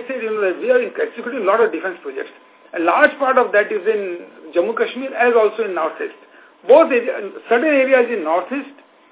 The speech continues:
and entire Jammu Kashmir, eh, had a lot of issues in terms of, uh, execution because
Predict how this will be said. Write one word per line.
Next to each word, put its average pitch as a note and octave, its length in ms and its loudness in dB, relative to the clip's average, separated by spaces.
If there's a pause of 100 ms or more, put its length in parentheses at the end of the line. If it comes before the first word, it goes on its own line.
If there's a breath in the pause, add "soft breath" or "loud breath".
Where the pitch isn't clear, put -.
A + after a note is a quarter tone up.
(160)
and C4+ 320 2
entire A3+ 340 4
Jammu F#3 240 -4
Kashmir, D#3+ 400 -12
eh, G#3+ 540 -10 (100)
had F#3 240 2
a G#3+ 60 6
lot G3 260 8
of G#3+ 160 6
issues F3 320 -4 (380)
in G#3 180 -4
terms G3+ 240 4
of, G3 140 4 (100)
uh, F3+ 240 2
execution G3+ 640 -4
because G3 260 0